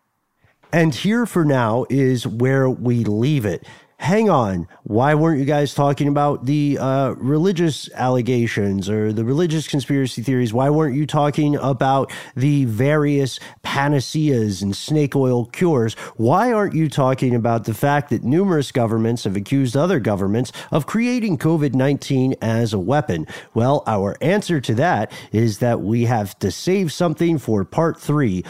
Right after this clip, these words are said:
Also, peek behind the curtain, Paul Mishacontrol is going to kill us if we, <laughs> if we make this, like, a three-hour episode.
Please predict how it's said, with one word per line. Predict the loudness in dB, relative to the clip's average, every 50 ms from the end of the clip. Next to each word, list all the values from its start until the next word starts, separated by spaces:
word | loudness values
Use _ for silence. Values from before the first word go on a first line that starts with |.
| -14 -8 -2
Also, | 2 2 2 2 2 0 0 0 0
peek | 0 0 -2 0 2
behind | 2 2 2 2 2 2
the | 0 0
curtain, | 0 0 0 0 0 -2 0
Paul | 0 2 2 4
Mishacontrol | 2 2 0 0 -4 -4 -2 0 0 0 2 0 0 0
is | 0 0 0 0
going | 0 0 0 0 0
to | 0 -2 -2 -4
kill | -2 0 0 2 2 2
us | 0 -2 -4 -12 -14 -16 -18 -16 -4 0
if | 0 0 0 0
we, | 0 0 0 0
<laughs> | -2 -4 -10 -8 -2 0
if | 2 2 2 2 2
we | 2 2 2 2 0 -2 -6 -2 0
make | 2 4 4 4 2 2
this, | 0 2 2 2 2
like, | 0 0 2
a | 2 0
three-hour | 0 0 0 2 4 4 4 4 4 4 4 4 2
episode. | 2 2 0 0 -2 0 -2 -2 -2 -2 -4